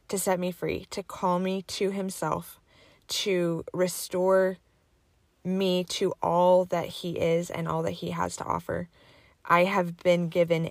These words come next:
everything in him already. It is finished, it is established, it's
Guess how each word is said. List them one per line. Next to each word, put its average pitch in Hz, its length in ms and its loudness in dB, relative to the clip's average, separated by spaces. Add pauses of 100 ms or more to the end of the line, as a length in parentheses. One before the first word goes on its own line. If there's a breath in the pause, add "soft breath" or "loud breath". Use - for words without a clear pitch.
(160)
everything 160 680 -2 (100)
in 165 160 -2
him 165 300 -6 (420)
already. - 540 4 (460)
It 170 220 4 (100)
is 165 360 -4
finished, 214 520 -4
it 165 100 2
is 160 140 2
established, 170 800 -4 (480 loud breath)
it's 170 240 0